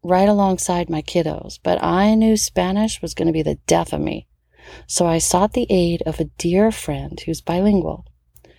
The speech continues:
She taught and tutored my kids in high school, and then we incorporated some really great resources like Rosetta Stone and Duolingo to keep them accountable. <laughs> I knew this old dog wasn't going to be able to learn this new Spanish trick,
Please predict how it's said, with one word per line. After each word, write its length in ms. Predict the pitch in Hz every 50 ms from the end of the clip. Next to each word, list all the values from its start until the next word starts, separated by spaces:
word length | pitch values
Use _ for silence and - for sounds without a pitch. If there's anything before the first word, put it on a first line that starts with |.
| _ _ -
She 240 | - - - 214
taught 340 | 214 - - 190 185 196 208 -
and 140 | 208 196 185
tutored 340 | - 196 185 190 190 - -
my 140 | 180 175
kids 300 | 170 - - 180 180 -
in 100 | 185 180
high 180 | 170 175 165 165
school, 440 | - - - - 185 202 240 - _ _ _ _ _ - - - _ -
and 140 | - 185 190
then 140 | 190 196 196
we 120 | 196 190
incorporated 640 | 185 180 - - 190 196 - - 190 190 190 196 196
some 220 | - - 170 165
really 280 | 156 175 190 190 214 214
great 280 | - 196 190 185 - 175
resources 600 | 190 190 190 - - 208 208 208 - 226 220 -
like 240 | 170 170 160 - -
Rosetta 360 | 165 160 - - 160 165 190
Stone 400 | 185 - - 190 185 190 196 208 -
and 140 | 175 170 165
Duolingo 540 | - 165 156 165 175 175 196 208 220 233 - _ _ -
to 100 | - -
keep 240 | - - 170 160 -
them 180 | - 160 165
accountable. 580 | 180 - - 170 147 143 143 151 - - - - _ _ _ _ _ _ _ _ _ _ _ _ _ _ - _ _ _ - - -
<laughs> 100 | - -
I 300 | - 180 175 190 185 190
knew 320 | 196 202 202 196 196 196 196 - - - - - - -
this 340 | - 170 180 196 214 208 - -
old 200 | 175 160 160 151
dog 320 | - 151 147 151 151 151
wasn't 320 | 147 - 156 - 156 165 -
going 360 | - 156 151 151 151 151 156 - - - - - - _ -
to 120 | - -
be 120 | 165 160 160
able 140 | 156 151 -
to 140 | - 170
learn 320 | 156 156 160 156 151 151 151
this 220 | 156 151 - -
new 120 | - 156 147
Spanish 480 | - - - 151 143 143 151 - -
trick, 360 | - - 151 - - - -